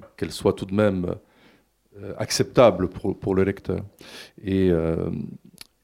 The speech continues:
effectivement, ce, ces éléments-là sont un petit peu des, des signes à décrypter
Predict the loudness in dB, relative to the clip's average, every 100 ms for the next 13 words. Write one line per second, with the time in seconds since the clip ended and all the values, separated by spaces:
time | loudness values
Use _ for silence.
0 | -10 -6 -4 2 6 6 4 2 4 4
1 | 0 -6 -12 -4 0 6 6 8 8 8
2 | 6 4 0 0 0 -4 2 4 4 0
3 | 0 -4 -2 0 2 2 0 -4 -10 0
4 | 2 2